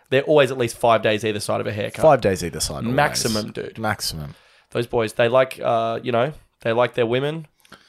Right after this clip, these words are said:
Speaker 1: how they like their haircuts. Rowan, fill that in for me. <laughs> Have you seen? But yeah, mate, obviously there's a lot on this weekend. Uh, a huge weekend for the podcast.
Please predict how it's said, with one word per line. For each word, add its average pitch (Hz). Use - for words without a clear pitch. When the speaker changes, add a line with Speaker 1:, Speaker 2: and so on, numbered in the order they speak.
Speaker 1:
how 117
they 117
like 117
their 113
haircuts. 139
Rowan, 127
fill -
that 117
in -
for -
me. 131
<laughs> -
Have 147
you 170
seen? 160
But 143
yeah, 139
mate, 123
obviously 147
there's 117
a 117
lot 117
on 113
this 110
weekend. 113
Uh, 113
a 120
huge 143
weekend 110
for -
the 110
podcast. 123